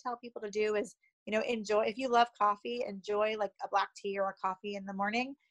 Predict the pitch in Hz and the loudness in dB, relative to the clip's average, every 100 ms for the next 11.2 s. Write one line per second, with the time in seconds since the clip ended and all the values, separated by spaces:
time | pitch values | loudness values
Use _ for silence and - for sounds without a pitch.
0 | _ 233 240 233 214 220 208 - 202 185 | _ 4 6 4 0 -4 -4 -6 -6 -8
1 | 190 175 185 185 190 190 185 175 185 185 | -10 -4 -4 0 0 2 2 2 2 4
2 | - - - - - - 233 196 233 240 | 6 4 2 -4 -8 4 4 4 2 2
3 | 220 214 214 202 196 - 196 196 196 190 | 2 2 4 4 2 0 -6 -4 -4 -4
4 | 185 - 185 190 - - 185 180 180 - | -8 -10 -4 -4 -4 -10 -10 -6 -4 2
5 | 196 202 - 214 214 208 202 190 196 196 | 2 2 2 4 4 2 2 4 6 4
6 | 190 - _ _ 214 208 196 202 196 202 | 2 -4 _ _ 4 4 2 -2 -2 0
7 | 196 190 185 208 202 196 - 247 247 240 | 0 0 -2 2 4 2 -4 -6 0 4
8 | 233 233 202 190 185 262 247 233 226 226 | 4 2 -4 -8 -4 0 0 -2 -4 -4
9 | 220 220 214 _ _ _ _ 196 190 185 | -4 -6 -8 _ _ _ _ -10 -10 2
10 | 208 202 - _ _ _ 226 196 226 226 | 6 6 6 _ _ _ -2 4 4 4
11 | 214 202 | 2 0